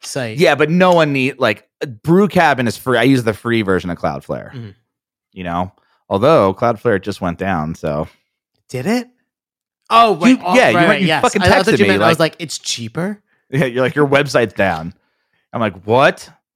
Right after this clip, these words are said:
Speaker 2: And it's like, "Everyone's website's down. We're all using Cloudflare."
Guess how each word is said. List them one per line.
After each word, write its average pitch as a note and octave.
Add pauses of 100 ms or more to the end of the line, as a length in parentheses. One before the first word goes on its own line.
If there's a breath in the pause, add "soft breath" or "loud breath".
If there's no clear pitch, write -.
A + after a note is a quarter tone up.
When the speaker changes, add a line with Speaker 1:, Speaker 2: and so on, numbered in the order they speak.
(360)
Speaker 2:
And E2+
it's E2+
like, E2+
"Everyone's A2+
website's E2+
down. D#2+
We're G2
all A#2+
using G#2+
Cloudflare." D#2